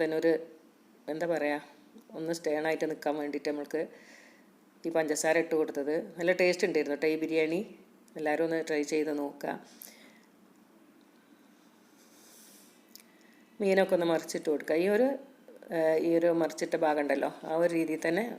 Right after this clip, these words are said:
ഏഹ്, മറവ് ഭാഗം ആകുന്ന വരെ നമുക്ക് പാനിൽ തന്നെ നിന്നോട്ടെ. സവാളയൊക്കെ റെഡി ആയിട്ടുണ്ട്. അപ്പോൾ അതിങ്ങനെ ഒരു മുരിഞ്ഞ് വരുമ്പോൾ തന്നെ നമുക്കറിയാം ഒരു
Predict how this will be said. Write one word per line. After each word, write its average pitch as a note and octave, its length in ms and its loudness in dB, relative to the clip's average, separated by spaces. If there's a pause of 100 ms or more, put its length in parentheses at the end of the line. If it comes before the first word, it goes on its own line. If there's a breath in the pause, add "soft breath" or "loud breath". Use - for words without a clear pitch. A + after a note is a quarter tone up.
(220)
ഏഹ്, D#3 220 0
മറവ് D3+ 260 0
ഭാഗം D3+ 260 0
ആകുന്ന D3+ 260 0
വരെ D3 160 0
നമുക്ക് D3+ 220 -8 (1120 loud breath)
പാനിൽ D3+ 320 4
തന്നെ D#3 220 2
നിന്നോട്ടെ. D3 420 -2 (2500 loud breath)
സവാളയൊക്കെ E3+ 560 6
റെഡി F3 200 2
ആയിട്ടുണ്ട്. E3+ 440 2 (2500 loud breath)
അപ്പോൾ F#3 160 4
അതിങ്ങനെ F#3+ 240 8 (240)
ഒരു F#3+ 100 4 (220)
മുരിഞ്ഞ് F3 340 2
വരുമ്പോൾ E3+ 300 4
തന്നെ F3+ 160 2
നമുക്കറിയാം D#3+ 560 6
ഒരു D#3+ 80 0